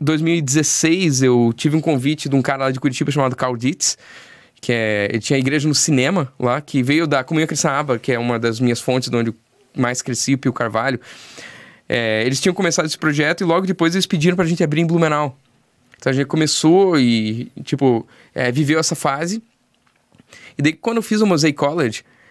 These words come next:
é, tipo, eu repaginei tudo durante a pandemia, é, mesmo sempre tendo tido uma igreja que não tinha sede, que, tipo, eu acho que um auditório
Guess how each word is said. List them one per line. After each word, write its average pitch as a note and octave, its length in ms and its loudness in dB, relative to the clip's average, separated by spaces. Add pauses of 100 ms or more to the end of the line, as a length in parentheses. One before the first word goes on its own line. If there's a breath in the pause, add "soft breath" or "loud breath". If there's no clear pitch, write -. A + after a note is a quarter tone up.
(200 soft breath)
é, A2+ 380 0
tipo, C#3+ 340 2
eu C#3 140 2
repaginei E3+ 580 0
tudo F3+ 220 -2
durante D#3+ 340 0
a D#3+ 40 -4
pandemia, D#3+ 800 0
é, A2+ 440 0 (920 soft breath)
mesmo F#3+ 280 0
sempre A#3+ 340 -2
tendo G3+ 240 0
tido F#3 180 0
uma F#3 100 2
igreja D#3+ 300 0
que F3 60 0
não D#3 120 4
tinha D#3 180 0
sede, C3+ 480 -4 (960)
que, A2+ 440 2
tipo, A#2 380 0
eu A#2+ 60 4
acho B2 220 -4
que C#3 120 -2
um C3+ 180 2
auditório C#3+ 760 2